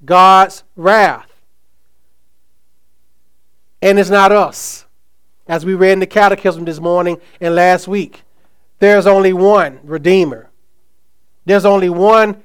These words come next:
who could appease God's wrath, and that was the Lord Jesus Christ.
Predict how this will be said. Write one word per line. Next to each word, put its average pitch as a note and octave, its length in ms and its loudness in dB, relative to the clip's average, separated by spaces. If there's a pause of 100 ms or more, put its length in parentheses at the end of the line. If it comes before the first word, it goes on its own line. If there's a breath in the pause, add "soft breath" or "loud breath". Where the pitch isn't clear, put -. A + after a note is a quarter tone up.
(120)
who G#3 480 -6 (140)
could G3 280 -2
appease F#3+ 420 -8
God's E3+ 380 0
wrath, E3 360 -2 (180 soft breath)
and D3 160 -8
that D#3+ 340 -2 (300)
was D3+ 300 -2
the C#3+ 100 -12
Lord D3 420 -6
Jesus C#3 420 -12
Christ. - 680 -8